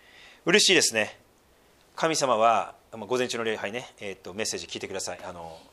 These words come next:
夜にアップしますので。神様は本当に必要を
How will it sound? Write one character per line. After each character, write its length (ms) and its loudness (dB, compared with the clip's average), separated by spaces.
夜 200 -6
に 120 -20
ア 80 -4
ッ 40 -8
プ 100 -16
し 100 -8
ま 80 -12
す 80 -12
の 80 -20
で。 180 -14
神 300 0
様 280 4
は 60 4
本 400 4
当 260 -6
に 300 -8
必 360 -4
要 100 0
を 340 -2